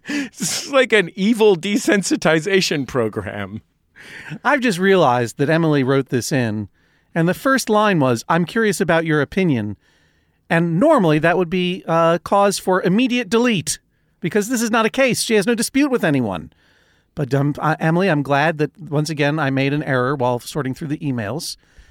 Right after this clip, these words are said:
Speaker 2: and your non-dispute got through, because at least w-, I am now introduced to something new to dislike.
Speaker 1: Well, I'm just glad that we finally, on Judge John Hodgman,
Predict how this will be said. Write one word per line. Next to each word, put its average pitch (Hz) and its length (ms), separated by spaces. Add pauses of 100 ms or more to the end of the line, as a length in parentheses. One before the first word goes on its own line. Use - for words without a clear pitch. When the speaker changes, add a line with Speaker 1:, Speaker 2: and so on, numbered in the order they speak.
(140)
Speaker 2:
and 135 160
your 143 480
non-dispute 147 720
got 139 240
through, 143 460 (420)
because 127 540
at 131 120
least 156 280
w-, 147 240
I 143 160
am 127 100
now 143 220
introduced 131 580
to 143 100
something 127 480
new 117 280
to - 100
dislike. 90 560 (300)
Speaker 1:
Well, 131 260
I'm 180 280
just 147 240
glad 113 260
that 101 100
we 98 100
finally, 127 840
on 104 220
Judge 98 280
John 90 260
Hodgman, 82 440